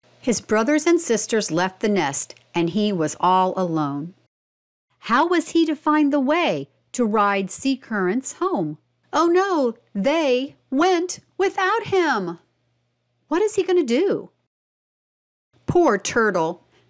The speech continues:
He doesn't know where to go. Hey, where do you think he should go?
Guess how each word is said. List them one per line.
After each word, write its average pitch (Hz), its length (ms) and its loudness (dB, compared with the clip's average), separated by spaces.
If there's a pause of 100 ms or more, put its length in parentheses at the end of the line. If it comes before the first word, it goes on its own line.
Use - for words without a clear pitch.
(960)
He 320 200 0
doesn't 214 360 0
know 180 220 -2
where 214 580 0 (500)
to 240 120 -4
go. 139 500 -2 (1400)
Hey, 370 280 2
where 320 220 0
do 392 100 2
you 330 180 2
think 208 300 -6
he 180 120 -10
should 151 260 -10
go? - 280 -14